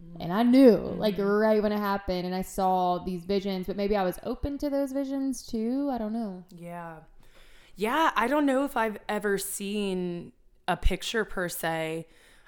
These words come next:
Speaker 1: of what it looked like. I just knew the feeling. I just knew it was easy, and yeah.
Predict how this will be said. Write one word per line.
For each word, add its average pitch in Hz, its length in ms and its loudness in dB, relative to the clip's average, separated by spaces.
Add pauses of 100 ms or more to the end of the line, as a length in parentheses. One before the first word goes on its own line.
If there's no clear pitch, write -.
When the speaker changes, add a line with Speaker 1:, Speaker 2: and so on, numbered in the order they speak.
Speaker 1:
of 165 480 0 (220)
what 180 220 -2
it 185 120 -2
looked 170 280 -6
like. 175 160 0
I 175 100 4
just 185 240 -4
knew 175 500 0 (120)
the 180 140 -2
feeling. 170 640 -4
I 165 280 -2
just 170 320 -10
knew 170 580 -4 (140)
it 175 160 -2
was 165 180 -8
easy, 202 720 0
and 165 680 -4 (800)
yeah. 175 420 -2